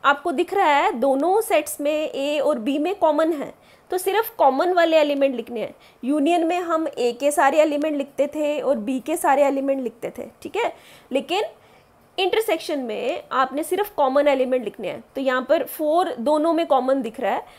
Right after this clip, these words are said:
तो that means A intersection B आपके पास आंसर क्या आ जाएगा? फ़ोर, ठीक। एक और एग्जांपल लेते हैं, A दिया हुआ है सेवन, एट, नाइन,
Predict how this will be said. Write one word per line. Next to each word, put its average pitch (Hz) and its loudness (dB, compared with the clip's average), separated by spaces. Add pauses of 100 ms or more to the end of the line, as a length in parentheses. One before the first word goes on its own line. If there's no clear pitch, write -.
(140)
तो 302 -4
that 254 4
means 285 -6 (160)
A 285 0
intersection 294 -6
B 285 0
आपके 269 0
पास 277 -2
आंसर 247 -6
क्या 302 -2
आ 285 2
जाएगा? 247 0 (380)
फ़ोर, 233 -4 (360)
ठीक। 392 -2 (320)
एक 285 -2
और 320 0
एग्जांपल 240 -4
लेते 208 -6
हैं, 453 -4 (920)
A 330 2
दिया 339 4
हुआ 330 6
है 508 4
सेवन, 285 2
एट, 294 -2
नाइन, 247 -4